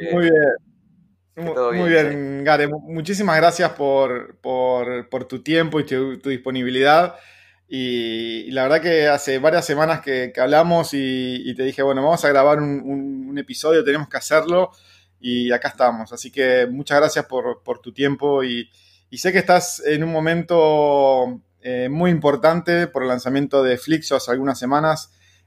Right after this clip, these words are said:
Speaker 1: Y vamos a hablar de eso en, en el podcast. Tengo muchas ganas de que hablemos de eso. Pero antes te quiero hacer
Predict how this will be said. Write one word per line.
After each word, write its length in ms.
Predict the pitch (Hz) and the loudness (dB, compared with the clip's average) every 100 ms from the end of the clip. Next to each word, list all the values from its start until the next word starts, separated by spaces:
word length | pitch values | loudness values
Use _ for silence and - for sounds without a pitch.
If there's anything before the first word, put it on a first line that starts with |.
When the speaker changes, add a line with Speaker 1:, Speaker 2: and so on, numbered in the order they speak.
| - | -10
Speaker 1:
Y 540 | 127 120 117 113 113 104 | -4 -2 -2 -4 -4 0
vamos 260 | 127 123 | 0 0
a 40 | 123 | 2
hablar 180 | 127 | 4
de 100 | 123 | 2
eso 180 | 123 131 | 0 0
en, 80 | 120 | -2
en 260 | 117 113 117 | -2 -4 -6
el 140 | 113 | -4
podcast. 440 | 135 135 - 131 | 0 0 2 0
Tengo 160 | - 123 | -2 -4
muchas 220 | 123 123 | -4 -6
ganas 180 | 120 123 | -4 -4
de 60 | 120 | -4
que 80 | 120 | -4
hablemos 280 | 127 127 | -4 -4
de 100 | 135 | -2
eso. 300 | 156 160 160 - - - - _ _ - | 0 2 2 -2 -20 -20 -20 _ _ 0
Pero 240 | 180 190 | 4 4
antes 680 | 240 240 214 208 - - _ | 4 2 2 2 0 -12 _
te 100 | 170 | -6
quiero 180 | 156 202 | 0 0
hacer 340 | - 196 196 | 2 0 0